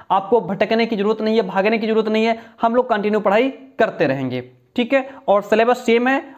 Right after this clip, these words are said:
और अगर जैसे कोई क्लास है उसमें मैंने नहीं बताया कि ये कानपुर का है कि लखनऊ का है,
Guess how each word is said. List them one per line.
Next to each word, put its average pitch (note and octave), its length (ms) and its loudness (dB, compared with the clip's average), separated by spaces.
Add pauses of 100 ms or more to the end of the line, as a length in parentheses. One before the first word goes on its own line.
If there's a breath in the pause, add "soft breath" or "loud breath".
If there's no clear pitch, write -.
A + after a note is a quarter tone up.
और E3+ 140 2
अगर G3+ 240 0
जैसे A#3 200 0
कोई A#3+ 140 2
क्लास A3+ 300 2
है B3 60 6
उसमें A3+ 200 0
मैंने A3+ 200 2
नहीं A3 140 2
बताया A3+ 280 2
कि A#3 140 -4
ये A#3 60 2
कानपुर A3 340 0
का A#3 100 4
है A3 60 2
कि G#3+ 80 0
लखनऊ A3 260 0
का A3+ 120 2
है, A3+ 380 -2